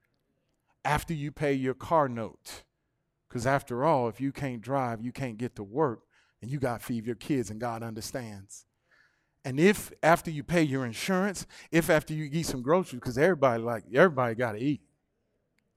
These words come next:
If after you take care of your kids, God understands that your children, they gotta eat. You know, God understands that you got bills and you, you know. And then if you have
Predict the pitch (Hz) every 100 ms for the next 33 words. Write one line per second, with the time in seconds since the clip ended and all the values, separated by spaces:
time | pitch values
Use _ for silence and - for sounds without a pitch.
0 | _ _ - - _ 180 220 196 170 -
1 | 143 165 175 185 170 156 214 233 147 185
2 | 208 190 156 139 214 285 208 143 - 160
3 | - 269 185 143 143 185 202 170 320 175
4 | 101 165 220 294 277 339 311 247 - 349
5 | 269 139 - - _ _ _ - 165 233
6 | 220 160 156 330 285 180 170 185 190 220
7 | 180 254 - - _ - 175 175 294 294
8 | 180 - - 302 320 233 240 240 - 214
9 | 185 160 143